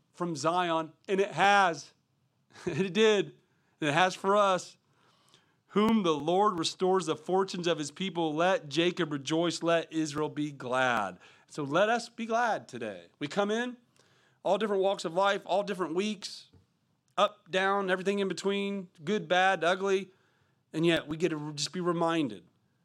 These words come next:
of the most important thing in the world, eternal destiny. We get to get our eyes on eternal things and off the temporal things, as bad as the temporal things can be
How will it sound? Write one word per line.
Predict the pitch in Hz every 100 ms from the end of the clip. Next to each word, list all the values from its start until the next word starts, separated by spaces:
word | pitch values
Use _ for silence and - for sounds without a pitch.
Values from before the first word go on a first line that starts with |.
| _ _
of | 151
the | 143
most | 151 131
important | 135 - 196 175
thing | - 180
in | 175
the | 170
world, | 160 160 135 - _ _ _ _ _ _
eternal | 135 175 180
destiny. | 160 156 165 - 113 101
We | 131
get | 151
to |
get | 147
our | 156 160
eyes | 175 175
on | 175 180
eternal | 170 180 165
things | - 120 110
and | 120
off | 135 -
the |
temporal | 180 180 156
things, | 131 123 110
as | 110
bad | 127 143
as | 160
the | 165
temporal | - 175 175
things | 180 180
can | 165 170
be | 190 214